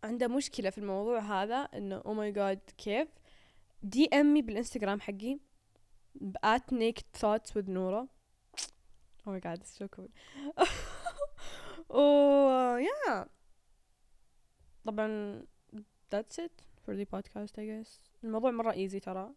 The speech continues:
وما يبي له تعب، ما يبي له ولا، ولا شيء، ما يبي له هم. فأي أحد ينزل بودكاست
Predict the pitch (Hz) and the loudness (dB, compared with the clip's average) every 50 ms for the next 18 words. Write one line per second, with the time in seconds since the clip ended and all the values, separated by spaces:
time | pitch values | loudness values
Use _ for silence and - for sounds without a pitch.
0 | _ _ - - 185 185 185 185 190 185 185 185 185 190 190 190 185 190 196 208 | _ _ -12 -8 -6 -6 -6 -6 -6 -8 -8 -8 -8 -8 -6 -6 -4 -4 -2 -4
1 | 214 196 208 196 196 190 - - 190 190 185 190 196 190 190 190 196 196 190 190 | -2 -2 -4 -4 -4 -4 -6 -6 -6 -6 -6 -6 -6 -6 -6 -6 -4 -4 -4 -4
2 | 190 185 190 185 202 - - 214 220 214 208 - 196 202 220 220 208 196 185 185 | -4 -4 -4 -6 -10 -10 -6 -6 -6 -6 -6 -6 -6 -6 -6 -4 -6 -6 -8 -8
3 | 185 - _ _ _ - - - - _ _ _ _ _ _ _ - - - - | -10 -14 _ _ _ -20 -20 -20 -20 _ _ _ _ _ _ _ -20 -20 -20 -20
4 | _ - _ _ - - - - 247 226 220 220 220 214 214 214 214 220 220 220 | _ -20 _ _ -20 -20 -8 -4 -2 0 0 0 0 0 0 -2 -2 -2 -4 -4
5 | 214 214 214 214 214 208 208 - - 226 226 - 254 - 240 226 208 208 214 226 | -4 -4 -4 -4 -4 -6 -6 -4 -4 -4 -2 -4 -6 -6 -4 -4 -4 -4 -6 -8
6 | 208 - 208 - - - - 196 196 202 - - | -10 -12 -12 -12 -12 -10 -8 -8 -8 -8 -10 -16